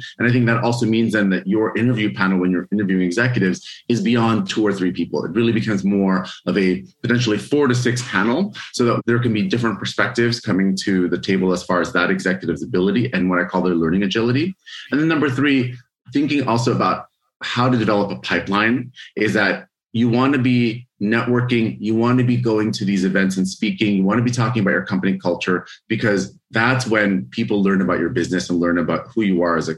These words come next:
whether you're a C E O, you're a V P. And I often think when I go to these events, when I speak, a lot of it is about me recruiting people. If you know how I think, if you know how I lead, I'm hoping that there's someone in the audience that one day says, "I want to work for that person,"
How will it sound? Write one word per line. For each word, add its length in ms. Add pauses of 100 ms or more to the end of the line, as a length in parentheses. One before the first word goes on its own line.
whether 180
you're 140
a 20
C 320
E 80
O, 60
you're 240
a 20
V 160
P. 360 (260)
And 120
I 100
often 200
think 140
when 80
I 80
go 100
to 80
these 160
events, 340
when 120
I 60
speak, 440 (180)
a 60
lot 240
of 100
it 60
is 80
about 420 (320)
me 200
recruiting 360
people. 480
If 60
you 120
know 80
how 180
I 500 (100)
think, 240
if 120
you 100
know 80
how 280
I 280
lead, 500 (440)
I'm 120
hoping 280
that 60
there's 180
someone 220
in 80
the 40
audience 320
that 80
one 140
day 100
says, 220
"I 100
want 160
to 60
work 160
for 60
that 200
person," 400